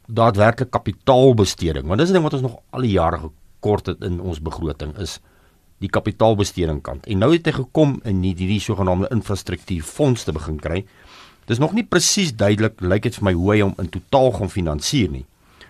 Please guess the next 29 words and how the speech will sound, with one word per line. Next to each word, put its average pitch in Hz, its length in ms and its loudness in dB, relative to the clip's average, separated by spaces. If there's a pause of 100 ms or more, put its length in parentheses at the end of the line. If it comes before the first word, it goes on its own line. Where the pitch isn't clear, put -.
(260)
Maar - 140 4
is 104 120 2
duidelik 143 380 2
dat 107 280 0 (420)
dit 113 160 0 (640)
deel 120 280 6
gaan 131 240 0
word 92 320 0
van 92 460 -2
die 87 100 -6
beplanning 113 600 2
v-, - 340 -18
soos 95 200 -8
ons 95 140 -4
vorentoe 101 420 0
gaan, 78 240 -2 (800)
om 98 180 0
letterlik 127 420 0
hierdie 113 220 -2
infrastruktuur 110 760 -2
van 92 140 -4
Suid-Afrika 85 720 -4 (320)
weer 98 160 2
op 92 100 0
die 90 80 -2
been 87 240 2
te 80 100 -8
kry. 71 320 -8
Ons 87 320 -8